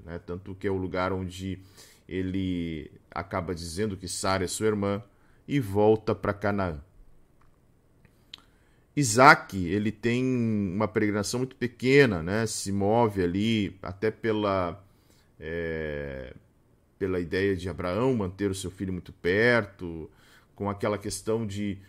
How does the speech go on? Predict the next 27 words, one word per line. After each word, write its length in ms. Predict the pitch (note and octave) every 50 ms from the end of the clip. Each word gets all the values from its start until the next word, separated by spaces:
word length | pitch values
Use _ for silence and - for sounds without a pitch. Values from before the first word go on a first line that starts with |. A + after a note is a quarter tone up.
| - _
não 180 | F#2+ A2+ A#2+ A#2+
deixar 720 | A#2 A#2 G#2+ - - - - A2 A2 B2 C3 C3+ C3 A2+
Isaac 420 | G#2+ F#2+ F2+ G#2 G#2+ G#2+ A2 - -
sair, 580 | - - F#2 E2 F2 F#2+ G#2 A2+ A#2+ A#2+ G2+
tanto 260 | F#2+ G2+ G2+ G2+ - -
que 80 | -
é 40 | G#2
o 60 | G2
servo 640 | F#2 - - - A2 A2+ B2 C3+ C3+ C3 A2 G#2 G2
que 140 | F#2+ G2+ G2
busca, 600 | D#2+ D#2+ G2+ A2 A#2+ A2+ - - - A2 F#2+ F#2+ F#2+ - - - - - - - - - _ -
é, 220 | - F#2 F#2+ - -
uma 160 | G#2+ G#2+ A2
esposa 760 | A2 - - - - - A#2+ B2 C3+ C#3 C#3 B2 G2 A2 G2+
pra 240 | - - G2 G2+ G2
Isaac 560 | G2 F#2+ F2 F#2+ G2+ G#2 A2+ A2+ - - G2
na 120 | F#2 F2+
casa 480 | F2+ - G#2+ G#2 G#2+ G#2 G2+ G2 G2 F2+
de 160 | E2+ F2+ F#2+
seus 220 | F#2+ - F#2 F#2 -
parentes. 640 | - F#2 - D#2+ F#2+ A2+ B2 B2+ - - - - -
Então 220 | - - B2 C3
Isaac 560 | D3 C3 A#2 A#2 A2+ A#2 A#2 - - B2 - - - - _ -
não 220 | - B2 C3+ C3+
tem 360 | C3 - - C3 C3+ C#3+ C#3
uma, 480 | B2+ A2 G2+ F#2+ G2 G#2 G2+ F#2 - - - - - - - _ _ _ _ -
uma, 580 | - G2+ G#2 G2+ G2 F#2+ F#2+ F#2 D#2+ - -